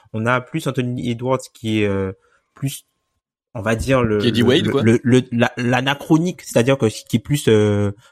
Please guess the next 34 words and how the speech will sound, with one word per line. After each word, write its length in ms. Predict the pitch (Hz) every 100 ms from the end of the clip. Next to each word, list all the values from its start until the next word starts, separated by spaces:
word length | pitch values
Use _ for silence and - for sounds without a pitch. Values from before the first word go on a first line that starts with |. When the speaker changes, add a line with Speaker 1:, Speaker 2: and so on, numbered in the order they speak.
| _
Speaker 1:
par 100 | 110
exemple, 300 | 107 117 101
euh, 240 | 98 101
un 80 | 113
peu, 380 | 98 123 123 107
euh, 80 | -
anachronique 600 | 110 107 - 127 151 160
en 60 | 110
fait 120 | 110
dans, 280 | 104 101 98
dans 120 | 98
ce 80 | -
qu'il 140 | 104
fait 180 | - 113
Anthony 300 | 101 104 101
Edwards. 240 | 101 104
C'est, 260 | - - 98 _
t'as 140 | 104
plus 220 | - -
l'impression 320 | 123 117 113 131
de 80 |
voir 240 | 107 113 104
une, 120 | 101 - _ _
une 80 | -
star 300 | 104 - 117
des 200 | 104 101
années, 340 | 101 107 113 110
euh, 320 | 101 101 104
quatre-vingt-dix, 720 | 113 - 110 104 104 113 110
deux 120 | 104
mille 260 | 110 135 131
à 100 | -
cette 160 | 104 104
position-là. 580 | 110 104 - 110 147